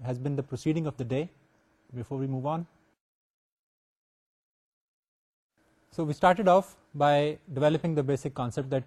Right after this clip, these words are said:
what we require in order to be able to start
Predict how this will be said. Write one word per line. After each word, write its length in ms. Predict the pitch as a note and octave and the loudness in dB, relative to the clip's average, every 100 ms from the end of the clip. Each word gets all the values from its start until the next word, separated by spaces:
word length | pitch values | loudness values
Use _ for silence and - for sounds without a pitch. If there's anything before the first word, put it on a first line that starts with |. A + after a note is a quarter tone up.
| - | -6
what 300 | B2+ E3+ - | 0 0 0
we 100 | F3 | -2
require 480 | C#3+ - D3+ C3 G#2+ _ - | 0 4 6 6 0 _ -8
in 100 | C3+ | -2
order 200 | C#3 C#3 | 0 0
to 120 | C#3 | -4
be 200 | C3 C#3 | -6 -4
able 280 | D3 D3 D3 | -2 0 -2
to 280 | - C#3+ C3+ | -2 -6 -6
start 540 | - - D3 C#3 - | -8 2 2 2 -2